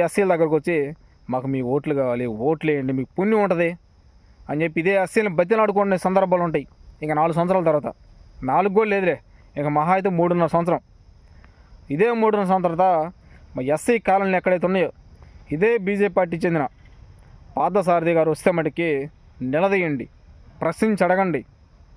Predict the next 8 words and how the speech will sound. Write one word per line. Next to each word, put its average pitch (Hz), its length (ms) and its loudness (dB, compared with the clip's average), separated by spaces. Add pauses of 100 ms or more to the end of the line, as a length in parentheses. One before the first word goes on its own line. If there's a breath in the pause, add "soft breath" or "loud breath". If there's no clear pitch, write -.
(1000)
ఈ - 20 0 (320)
ఎమ్మెల్యే 208 340 0
గారినే 190 260 0
కాదు, 147 180 0
ఎమ్మెల్యే 202 320 0
పక్కన 185 200 -2
ఉన్న 170 180 0
మహిళను 208 280 2